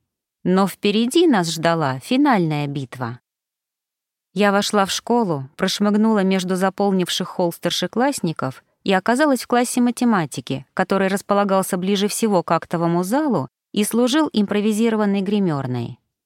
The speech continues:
Инициативной группе было хорошо. Мы во время таких мероприятий пользовались привилегиями.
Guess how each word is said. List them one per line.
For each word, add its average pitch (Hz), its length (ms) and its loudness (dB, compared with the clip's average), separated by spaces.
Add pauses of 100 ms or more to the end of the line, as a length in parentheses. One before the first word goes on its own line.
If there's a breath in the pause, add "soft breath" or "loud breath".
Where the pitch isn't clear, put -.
(200)
Инициативной 196 920 2
группе 185 640 -2
было 247 360 2
хорошо. 190 680 -2 (640)
Мы 214 180 4
во 214 100 6
время 214 300 4
таких 208 340 -2
мероприятий 214 800 0
пользовались 214 640 0
привилегиями. 143 1040 -2